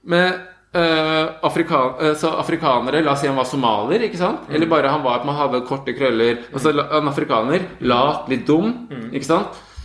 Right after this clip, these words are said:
Speaker 1: Afrikanske menn opplever
Speaker 2: Veldig lat og veldig dum.
Speaker 1: Ja.
Speaker 2: Ja.
Speaker 1: Altså, afrikansk-, veldig mange afrikanske menn opplever mye stigmatisering. De sa senest i dag en artikkel på N R K om boligmarkedet. Det var vel for så vidt,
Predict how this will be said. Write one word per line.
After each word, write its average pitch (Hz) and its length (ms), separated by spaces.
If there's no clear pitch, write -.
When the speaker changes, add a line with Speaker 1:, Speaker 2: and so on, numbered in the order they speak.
Speaker 1:
Afrikanske 110 640
menn 127 480
opplever 120 400
Speaker 2:
Veldig 117 160
lat 120 240
og 104 80
veldig 113 300
dum. 117 180
Speaker 1:
Ja. 117 100
Speaker 2:
Ja. 95 260
Speaker 1:
Altså, 147 200
afrikansk-, 135 460
veldig 131 200
mange 147 220
afrikanske 120 420
menn 117 300
opplever 113 260
mye 120 560
stigmatisering. 117 800
De 110 80
sa 113 220
senest 104 400
i 120 100
dag 110 300
en 120 120
artikkel - 360
på 107 80
N 107 80
R 107 160
K 107 140
om 131 100
boligmarkedet. 101 760
Det 117 80
var 104 100
vel 101 100
for 117 140
så 98 100
vidt, - 380